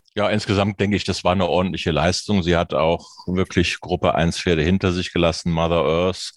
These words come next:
und die Favoritin, die waren hinter ihr. Das war schon gut. Ich glaub, die gerade Bahn auf sechzehnhundert Meter ist nicht ganz optimal für November.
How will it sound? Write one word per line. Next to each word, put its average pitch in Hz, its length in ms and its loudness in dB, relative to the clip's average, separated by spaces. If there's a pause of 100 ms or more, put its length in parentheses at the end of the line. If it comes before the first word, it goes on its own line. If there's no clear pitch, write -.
(140)
und 85 480 -2
die 87 80 2
Favoritin, 85 680 0
die 85 100 0
waren 80 220 2
hinter 90 380 2
ihr. 87 340 0 (240)
Das 104 240 -4
war 98 140 0
schon 85 180 -4
gut. 98 140 2
Ich 85 80 -2
glaub, 87 240 0
die 92 100 0
gerade 85 400 -2
Bahn 85 480 0
auf - 300 -4 (100)
sechzehnhundert 87 640 0
Meter 82 320 0
ist - 220 -2
nicht 82 180 0
ganz 80 460 0
optimal 85 960 0
für 90 260 0
November. 82 560 2